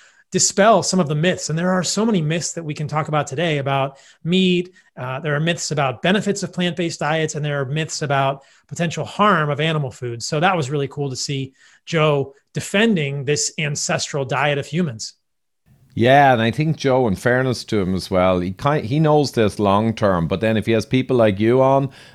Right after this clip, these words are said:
Speaker 2: and goes through the detail, he benefits from all of the science and the backup, and then he can be even more assured when he has someone like that on. But yeah, there's so many myths, and I mean,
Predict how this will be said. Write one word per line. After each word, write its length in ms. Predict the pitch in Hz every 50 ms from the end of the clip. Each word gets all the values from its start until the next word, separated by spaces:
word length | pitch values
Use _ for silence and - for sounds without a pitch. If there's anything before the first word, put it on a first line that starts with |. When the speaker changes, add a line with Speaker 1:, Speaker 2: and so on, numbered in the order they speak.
| -
Speaker 2:
and 220 | - 101 98 95 87
goes 200 | 110 110 107 -
through 180 | - 120 113
the 120 | 101 101 85
detail, 500 | 78 101 113 117 107 - 110 104 101 95
he 100 | 104 104
benefits 540 | - 110 120 123 101 - - 98 - -
from 300 | - - 110 104 98 95
all 240 | 95 98 98 98 101
of 100 | 98 85
the 120 | 73 82 -
science 640 | - - 98 95 95 95 95 95 92 - - -
and 200 | 87 82 82 80
the 80 | 76 80
backup, 560 | 76 92 90 92 - - 104 92 87 85 - - - - - - -
and 140 | - 98 104
then 100 | 113 117
he 80 | 117 92
can 140 | - 101
be 80 | 98 104
even 240 | 107 101 101 92 92
more 280 | 92 95 98 98 101
assured 460 | 92 87 - - 101 92 92 90 82 -
when 140 | 90 85
he 40 | 87 87
has 140 | 85 82
someone 320 | - - - 98 92 95 92
like 220 | 85 82 82 78
that 240 | - 90 90 92 92
on. 300 | 98 95 92 85 80 78 - - - - - _ - -
But 200 | 120 123 127 -
yeah, 120 | 175 175
there's 180 | 170 180 175 156
so 260 | - - 208 240 254
many 240 | 240 202 165 135 127
myths, 480 | 117 120 139 160 143 - - - - -
and 380 | 113 113 113 113 110 107 101 - - - - - _ _ _ -
I 100 | 120 127
mean, 520 | 139 143 143 139 131 - - - - -